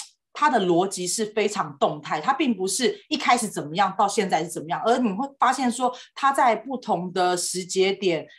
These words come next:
呃，所展现出来的演算法也好，或者是规则，我们看起来好像那规则没有变动，但它不断的变动。而且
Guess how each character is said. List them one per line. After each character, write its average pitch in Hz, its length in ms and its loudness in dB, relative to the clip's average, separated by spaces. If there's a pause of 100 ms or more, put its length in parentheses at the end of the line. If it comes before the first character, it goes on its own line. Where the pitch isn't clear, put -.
(140)
呃， 180 240 4
所 196 200 -2
展 180 160 -2
现 240 220 2
出 240 140 -4
来 202 160 6
的 180 100 -4
演 165 180 -4
算 208 220 2
法 156 140 -10
也 156 140 -6
好， 170 220 0
或 262 160 0
者 170 160 -2
是 196 460 -4
规 214 240 6
则， 143 340 -8 (280)
我 202 80 0
们 214 80 4
看 311 200 2
起 - 80 -2
来 175 60 2
好 156 80 2
像 254 220 2
那 247 80 2
规 233 160 4
则 214 120 0
没 185 100 -4
有 170 60 -4
变 165 240 -2
动， 175 160 -6
但 240 140 4
它 240 220 -2
不 180 120 -6
断 - 160 2
的 - 80 -6
变 180 260 0
动。 175 260 0
而 277 60 6
且 262 220 2